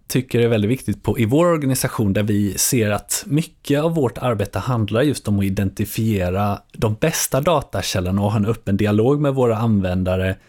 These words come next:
kring det. Och också ha ett, så att säga, uppsökande arbete och söka upp de bästa forskargrupperna som ofta har nya spännande data, men som inte når ut med dem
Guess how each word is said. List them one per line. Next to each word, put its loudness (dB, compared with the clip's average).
kring 2
det. -4
Och -4
också -4
ha 0
ett, -6
så -2
att 0
säga, -2
uppsökande 0
arbete 0
och -2
söka -2
upp -2
de 0
bästa -4
forskargrupperna -2
som 0
ofta -4
har 2
nya 2
spännande 0
data, -2
men 0
som 0
inte 0
når 2
ut 0
med -2
dem 2